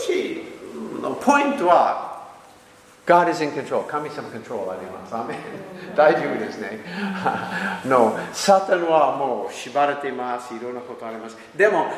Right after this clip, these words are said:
今までいろんな例は自由あります。働きます。同じように、悪い人間まだ自由あります。そして、でも、最後の最後の時代は全部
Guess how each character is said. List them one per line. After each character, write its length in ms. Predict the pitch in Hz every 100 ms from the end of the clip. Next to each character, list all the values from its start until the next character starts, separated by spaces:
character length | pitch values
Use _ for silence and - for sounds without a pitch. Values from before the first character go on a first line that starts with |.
| 190
今 200 | 214 214
ま 180 | 190 196
で 340 | 196 160 135
い 60 | 143
ろ 120 | 170
ん 40 |
な 100 | 190
例 240 | 180 180 165
は 280 | 175 127
自 220 | 113 139 151
由 140 | 127
あ 60 | 110
り 100 | 95
ま 160 | -
す。 160 | - - - - - - - - - -
働 360 | - 147 127 127
き 80 | 131
ま 160 | 107
す。 80 | - - -
同 80 | 151
じ 60 | 151 147 147
よ 60 |
う 60 | 131
に、 100 | - -
悪 180 | 143 151
い 20 | 147
人 340 | 175 165 113
間 60 | 107
ま 80 | 104
だ 60 | -
自 160 | - 117
由 180 | 113 101
あ 60 |
り 100 | 90 -
ま 200 | - -
す。 100 | 220 214 - - - - - - -
そ 160 | - 151
し 140 | -
て、 220 | 254 135 147
で 180 | 180 - 190
も、 280 | 165 - - - -
最 380 | - - 156 170
後 180 | 175 170
の 40 |
最 260 | 156 160 156
後 100 | 151
の 120 | 143
時 160 | 127 127
代 120 | 120 113
は 120 | 101 101
全 220 | 131
部 80 | 147